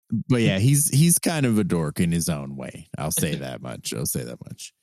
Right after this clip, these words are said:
Speaker 2: Okay.
Speaker 1: Um, but he's, he's our dor-, dork, and,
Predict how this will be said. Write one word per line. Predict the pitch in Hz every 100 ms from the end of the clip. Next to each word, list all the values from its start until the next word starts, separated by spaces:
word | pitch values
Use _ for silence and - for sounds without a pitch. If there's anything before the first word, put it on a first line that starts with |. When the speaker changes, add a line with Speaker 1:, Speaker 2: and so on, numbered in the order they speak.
| _ _ 151
Speaker 2:
Okay. | 151 92 98
Speaker 1:
Um, | 73 69 64 - - -
but | 110
he's, | 131 127 113 135
he's | 127 123 113
our | 107 95
dor-, | 85 82 78 - 87
dork, | 90 78 78 -
and, | 76 78 73 76 87